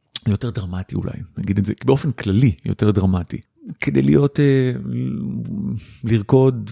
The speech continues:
פעם בשבוע, פעמיים בשבוע, שלוש פעמים בשבוע, לריקודי עם, זה נחמד, יש לי אולי את הפרטנר איתה, שאולי האישה קצת אולי מקנאה, או וייס ורסה, אה, אבל, אבל עדיין, אני רוקד שעה, ואני,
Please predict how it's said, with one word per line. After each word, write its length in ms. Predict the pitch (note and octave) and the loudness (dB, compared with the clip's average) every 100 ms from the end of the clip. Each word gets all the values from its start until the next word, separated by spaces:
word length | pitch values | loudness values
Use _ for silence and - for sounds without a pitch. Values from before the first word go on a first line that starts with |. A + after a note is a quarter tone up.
| - | 0
פעם 240 | A#2 B2 | 2 2
בשבוע, 440 | A2+ - G2 A2 A2 | 2 0 2 2 2
פעמיים 300 | G#2 G2+ A2 | 2 4 4
בשבוע, 480 | G2+ A2 F#2+ G#2+ G#2+ | 2 0 -2 -6 -6
שלוש 340 | - C#2+ G#2+ - | -8 -2 0 0
פעמים 180 | E2+ | -6
בשבוע, 420 | - - - G#2 - - | -8 -10 -8 -8 -10 -12
לריקודי 440 | C#3+ B2+ A2 - G#2 | -12 -8 -2 0 2
עם, 320 | A2 - A2 | 2 -2 0
זה 120 | C3 | 2
נחמד, 420 | D#3 - G2+ A#2 | 2 4 2 4
יש 160 | G2+ - | 2 2
לי 60 | G#2+ | 2
אולי 220 | G2+ G#2 | 2 0
את 100 | - | 0
הפרטנר 460 | - - G#2+ G#2 | 0 0 2 0
איתה, 220 | G2+ - A#2 A#2 G#2 | 0 -4 -2 0 -2
שאולי 380 | - F#2+ G#2 | 0 0 0
האישה 300 | G#2+ G2+ - | -2 -2 -4
קצת 280 | A2+ - - | -4 -6 -6
אולי 140 | G#2+ - - | -6 -6 -8
מקנאה, 520 | - D3 A3+ D4+ C4+ G3+ | -2 2 2 0 -4 -2
או 380 | A2 G#2+ G2+ G2 - - - - - - - | 0 2 0 -2 -10 -20 -20 -20 -20 -20 -10
וייס 360 | F#2 G2 G2 - | 0 0 2 2
ורסה, 500 | F3 D#3 D#3 C#3+ A#2 G2 G#2+ | 4 4 4 4 4 2 2
אה, 140 | G2+ - - | 2 2 -4
אבל, 360 | A2 B2 A2+ - _ _ - | -6 -6 -6 -10 _ _ -10
אבל 200 | A#2+ A#2 | -6 -2
עדיין, 600 | B2+ B2+ C#3 A2 F2 F#2+ - | 2 4 4 2 0 -6 -4
אני 120 | G2 | -2
רוקד 440 | F#2 F#2+ - D#3 C#3+ | -2 -2 2 4 2
שעה, 460 | - - C#3+ C#3+ C3 - | -2 0 2 0 -2 -6
ואני, 500 | B2+ A2 A2 G#2+ A2 | -8 -2 0 0 -2